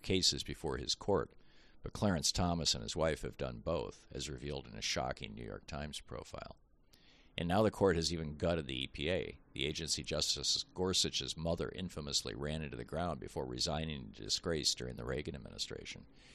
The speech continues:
using Gorsuch's own bullshit textualist interpretation of the Constitution to go after the agency on behalf of a fossil fuel industry that is actively killing our planet to make money.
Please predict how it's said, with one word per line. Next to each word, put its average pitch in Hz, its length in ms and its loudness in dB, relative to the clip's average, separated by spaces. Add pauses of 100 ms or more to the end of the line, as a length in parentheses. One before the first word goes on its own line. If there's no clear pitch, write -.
(320)
using 90 320 4
Gorsuch's 85 580 6
own 85 300 0
bullshit 82 480 0
textualist - 800 0
interpretation 76 720 -2
of - 60 -6
the - 80 -8
Constitution - 800 -2 (480)
to - 80 -4
go 78 220 6
after 95 320 6
the 50 200 -6
agency - 440 -2
on 60 100 -4
behalf 78 400 0
of 64 140 -8
a 58 60 -6
fossil 64 440 0
fuel 95 320 0
industry 60 480 -2 (400)
that - 80 -4
is 65 160 -4
actively 76 560 0
killing 85 380 0
our 50 80 -2
planet 76 420 0
to - 80 -8
make - 240 -10
money. 60 300 -6